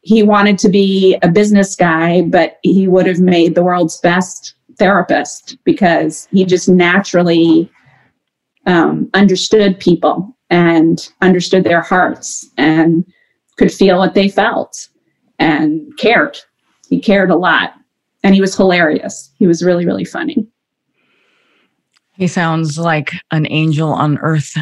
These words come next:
Speaker 2: I'm so sorry that he has been taken from you so soon and in such a violent, violent manner.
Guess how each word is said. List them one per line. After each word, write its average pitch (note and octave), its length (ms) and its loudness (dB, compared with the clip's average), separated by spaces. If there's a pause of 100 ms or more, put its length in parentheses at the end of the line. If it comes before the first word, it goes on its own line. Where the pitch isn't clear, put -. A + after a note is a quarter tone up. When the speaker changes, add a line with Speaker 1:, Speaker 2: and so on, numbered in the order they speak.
Speaker 2:
I'm D3+ 240 0
so D#3 220 -2
sorry D3+ 360 -2
that C3 120 -2
he C#3 140 -2
has C3+ 120 -2
been C3+ 140 -4
taken C#3 380 -2
from B2 260 -4
you A#2 100 -4
so B2+ 220 -6
soon C3 580 -2
and C3+ 160 -4
in B2 120 -2
such - 280 -6
a C#3+ 60 -2
violent, B2+ 720 -2
violent A#2+ 680 -6
manner. B2 640 -4